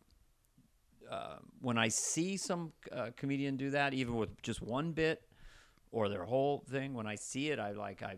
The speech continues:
aspire to it. I go, "Well, th-, well, that's really interesting." And I do think it's from first, first being aware that that's your goal, and second, that allowing yourself permission to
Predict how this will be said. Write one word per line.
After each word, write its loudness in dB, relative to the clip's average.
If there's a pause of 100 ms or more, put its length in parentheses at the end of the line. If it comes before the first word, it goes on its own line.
(140)
aspire -2
to -14
it. -12
I -14
go, -12
"Well, -8
th-, -14
well, -4
that's -4
really 0
interesting." -8 (260)
And 0
I 0
do -2
think 0
it's 0
from -6 (520)
first, 2 (120)
first -2 (220)
being 2
aware 2
that -6
that's -4
your -6
goal, -4
and -6
second, -4
that -6 (120)
allowing -4
yourself -8
permission -8
to -8